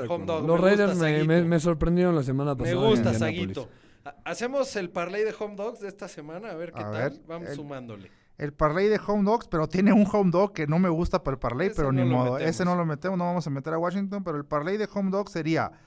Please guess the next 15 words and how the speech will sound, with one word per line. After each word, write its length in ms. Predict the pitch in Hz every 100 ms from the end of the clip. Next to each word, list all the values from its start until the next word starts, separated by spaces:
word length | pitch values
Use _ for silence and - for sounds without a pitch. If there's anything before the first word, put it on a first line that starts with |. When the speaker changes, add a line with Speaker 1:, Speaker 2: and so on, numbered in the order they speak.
| _ _ _ - -
Speaker 3:
los 240 | 165 220
Gigantes, 880 | - 208 233 247 247 294 - - _ -
Speaker 1:
Ujú. 400 | 131 127 202 277 -
Speaker 3:
los 380 | 127 127 131 -
Acecerdos, 880 | 131 - 107 - 220 233 226 285 -
uy, 340 | 98 110 143 120 - -
qué 100 | 107
flojera, 500 | 107 98 135 123 98 - -
y 400 | - 170 220 262 - _ _ _ _ _
los 240 | - 131 123
fa-, 200 | 139 -
lo, 520 | - 123 - 127 123 -
y 80 | 135
lo 180 | 127
que, 80 | 127